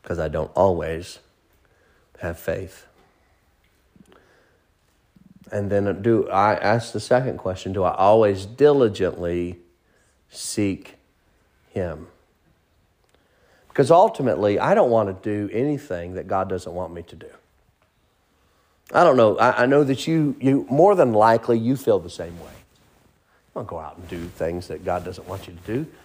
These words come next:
You ultimately want to please God. Right? You want to make God angry?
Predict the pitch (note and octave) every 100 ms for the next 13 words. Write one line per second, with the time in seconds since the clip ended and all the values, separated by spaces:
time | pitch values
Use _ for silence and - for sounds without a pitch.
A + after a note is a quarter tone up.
0 | _ D3 C3+ D#3 D3+ G#2+ F#2 G2+ F#2+ G2+
1 | F#2+ - C3+ D3+ D#3 - G2 D#2+ - _
2 | _ _ _ _ _ _ _ _ _ _
3 | _ _ _ G2+ A#2+ G#3 G3+ - _ D3+
4 | A3+ A#3 F3+ F#3 F#3 D3+ E3+ G#3+ D4